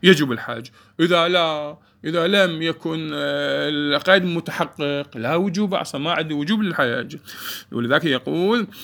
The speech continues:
إنه كان وجود التكليف وهو الحج المجعول وفعليته، هذا فعلية هذا الحج التكليف المجعول ماذا؟ تابعًا لوجود القيد وهي الاستطاعة خارجا،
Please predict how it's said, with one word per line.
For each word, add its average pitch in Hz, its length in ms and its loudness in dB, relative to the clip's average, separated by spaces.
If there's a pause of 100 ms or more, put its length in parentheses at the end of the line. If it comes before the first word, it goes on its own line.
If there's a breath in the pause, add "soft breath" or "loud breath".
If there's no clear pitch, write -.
(200 loud breath)
إنه 139 680 -2 (680)
كان 180 220 6
وجود 135 340 -2
التكليف 131 600 -10
وهو 127 160 -6
الحج 160 460 2
المجعول 127 680 -2
وفعليته، 170 960 4
هذا 135 80 2
فعلية 147 400 -2
هذا 170 340 -2 (340 loud breath)
الحج 147 400 0
التكليف 143 400 -4
المجعول 151 300 -2
ماذا؟ 190 240 0
تابعًا 185 680 4
لوجود 170 720 4
القيد 156 640 2
وهي 151 160 -2
الاستطاعة 120 680 -4
خارجا، 113 560 -4